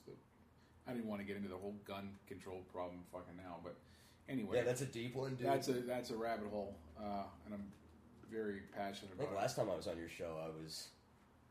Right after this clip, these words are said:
Speaker 2: on the side of
Speaker 1: Yeah,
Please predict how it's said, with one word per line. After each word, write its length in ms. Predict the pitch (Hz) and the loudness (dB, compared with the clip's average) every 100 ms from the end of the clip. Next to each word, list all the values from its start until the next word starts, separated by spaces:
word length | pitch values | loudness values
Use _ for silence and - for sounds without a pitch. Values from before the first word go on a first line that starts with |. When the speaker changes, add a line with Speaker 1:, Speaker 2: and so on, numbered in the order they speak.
| - - | -12 -6
Speaker 2:
on 120 | 92 | -4
the 80 | 87 | -2
side 460 | - 90 90 98 | -2 0 0 0
of 240 | 85 78 80 - - - - - - - - - - - - - - - - - | 0 -4 -10 -14 -18 -20 -20 -20 -20 -20 -20 -20 -20 -20 -20 -20 -20 -20 -20 -10
Speaker 1:
Yeah, 160 | 196 | -4